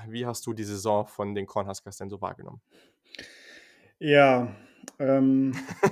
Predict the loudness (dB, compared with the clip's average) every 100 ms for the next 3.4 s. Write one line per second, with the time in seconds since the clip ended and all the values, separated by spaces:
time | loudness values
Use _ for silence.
0 | 0 0 -2 -4 _ -20 -20 -18 -18 -20
1 | -20 -20 -20 -20 -20 -4 -2 2 2 4
2 | 2 -2 -14 -16 -18 -20 -20 _ -4 0
3 | 2 2 -2